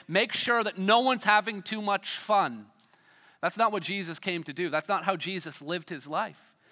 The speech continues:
He lived an abundant life, and he came to give us not a life that's restricted, but a life that is overflowing and abundant. Jesus came to change our lives and to make them more fruitful, more meaningful, more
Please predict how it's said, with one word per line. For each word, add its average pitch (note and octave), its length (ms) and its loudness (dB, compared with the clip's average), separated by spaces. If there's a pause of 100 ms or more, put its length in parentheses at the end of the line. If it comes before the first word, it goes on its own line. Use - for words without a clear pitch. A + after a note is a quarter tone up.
(140)
He G#3 200 -2
lived G3+ 400 2
an A#3 100 -2
abundant D3 480 -2
life, C3+ 300 -2
and E3+ 140 -2
he F3+ 60 -4
came G#3+ 360 -4
to G#3 100 -6
give F#3+ 240 -2
us G3 260 6 (160)
not A#3 220 6
a D4+ 40 6
life A3+ 340 2
that's G#3 200 -8
restricted, F3+ 640 -4
but E3 120 -2
a D#3+ 40 2
life F#3+ 420 2
that F3 120 -2
is D#3+ 100 -6 (280)
overflowing G3 960 -4 (360)
and E3+ 480 -4 (420)
abundant. D3 840 -4 (240)
Jesus A3+ 380 -2
came G#3+ 280 -4
to F#3 120 -8
change G#3+ 560 -2
our D#3 160 2
lives A#2+ 540 -6
and D#3 160 -6
to E3 100 -8
make E3 420 -4
them F3+ 140 -10
more D3 280 -8
fruitful, G#3 680 -8
more D3+ 240 -4
meaningful, F3+ 840 -6 (300)
more D#3 500 -6